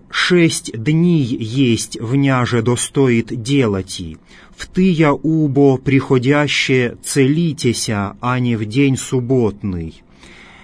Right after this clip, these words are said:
Шесть дней есть, в которые прилично работать или надлежит работать. «Делати». Слово это в церковнославянском языке значит не какое-то конкретное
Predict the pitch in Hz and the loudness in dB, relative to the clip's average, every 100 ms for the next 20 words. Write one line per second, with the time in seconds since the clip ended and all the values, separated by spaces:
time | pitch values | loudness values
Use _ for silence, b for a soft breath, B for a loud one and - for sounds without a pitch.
0 | B - - 165 165 143 - - 117 143 | B -10 -2 2 2 0 -6 -10 -4 -2
1 | 160 147 110 101 - 107 113 117 98 - | 2 2 2 -2 -10 -8 -4 -2 -2 -6
2 | - B B B B - - 117 143 143 | -14 B B B B -12 -6 -4 2 4
3 | 139 131 123 117 - - 139 139 147 139 | 4 4 2 -2 -12 -4 0 2 0 -2
4 | - 135 127 120 _ - 131 139 139 127 | -2 -2 -2 -4 _ -4 -2 0 2 2
5 | 92 95 78 - - - _ _ - 131 | 0 -6 -12 -12 -16 -20 _ _ -8 -4
6 | 123 113 113 127 117 127 120 139 131 - | -2 -2 -2 -2 0 2 2 0 -2 -4
7 | 123 131 131 127 95 92 82 - 107 107 | -2 -2 2 2 0 -4 -10 -10 -10 -2
8 | 147 165 151 139 147 139 135 B B B | 0 2 0 -2 0 0 -2 B B B
9 | B B - 139 143 131 123 123 - 131 | B B -6 0 2 4 0 -2 -4 -2
10 | - 127 127 - 127 127 120 - 120 120 | 0 0 0 -2 -2 -2 -4 -4 -2 -2
11 | 120 - 123 104 120 113 101 127 113 120 | -2 -4 -4 -2 -4 -4 -6 -4 -2 -4
12 | - 165 160 117 127 123 - 123 113 113 | 0 2 2 -2 -4 -4 -2 -2 -2 -4
13 | 107 104 101 | -4 -6 -8